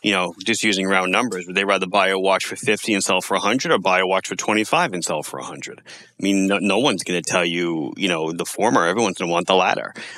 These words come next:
Uh, and, and that, I like to say that, you know, I, I have staff that packs and ships full time. For them to pack and ship a Seiko is the same time for them to pack and ship an Islander. So that overhead is fixed.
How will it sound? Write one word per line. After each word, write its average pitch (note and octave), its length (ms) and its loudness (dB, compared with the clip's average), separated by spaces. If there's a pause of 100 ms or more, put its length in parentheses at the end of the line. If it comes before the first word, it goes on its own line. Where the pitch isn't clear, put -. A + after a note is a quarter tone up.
(100)
Uh, D2+ 280 0
and, E2+ 360 0
and E2+ 380 -2 (120)
that, F#2+ 280 2 (460)
I A2 120 4
like A2+ 240 4
to A2 120 -6
say F#2+ 480 2
that, F#2+ 300 0 (640)
you G#2+ 100 -2
know, F#2+ 60 2
I, F#2+ 300 2
I - 20 -2
have G2+ 240 0 (280)
staff F#2+ 420 0
that G2 140 -6
packs F#2 300 -2
and F#2 80 -8
ships - 220 -8
full - 180 -8
time. - 380 -4 (840)
For - 160 2
them A#2 220 2
to C3 160 -4
pack A2 320 0
and G#2+ 100 -2
ship - 380 -2 (240)
a D#2+ 120 -4
Seiko E3+ 600 0 (100)
is F#2+ 140 0
the - 80 -4
same F#2+ 420 -2
time G2 380 0
for - 80 -6
them A2 160 0
to A2+ 80 -6
pack A2+ 260 0
and A#2+ 120 -4
ship C#3 200 -2
an D3+ 80 -2
Islander. E3 540 -2 (1200)
So G2 400 2
that G#2 240 2
overhead G#2+ 400 2
is A2 100 -4
fixed. - 480 -4